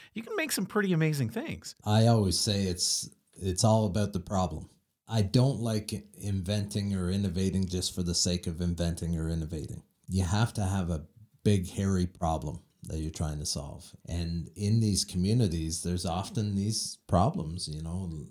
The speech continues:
Speaker 2: uh, a few years ago, we, and we're continuing today to talk about waste, talking about fish waste,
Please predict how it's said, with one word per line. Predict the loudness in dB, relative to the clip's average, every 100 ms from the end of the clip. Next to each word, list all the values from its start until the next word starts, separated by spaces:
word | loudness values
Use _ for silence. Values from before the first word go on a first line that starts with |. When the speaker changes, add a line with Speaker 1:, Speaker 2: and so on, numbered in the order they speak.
| -10
Speaker 2:
uh, | -8 -8
a | -6
few | -2 0
years | 0 -4 -4
ago, | -4 -2 0
we, | 0 0 -4 _ _ -8
and | 0 2
we're | 2 0 -4 -6
continuing | -4 2 4 4 4 0
today | -2 0 0
to | 0
talk | -2 -2 -2 -4
about | -2 -2 -4 -8 -10
waste, | 0 2 2 2 0 -4 _ _
talking | 2 2 2 -2 -2
about | -2 -2 -4 -6
fish | 2 2 2
waste, | -4 -4 -8 -10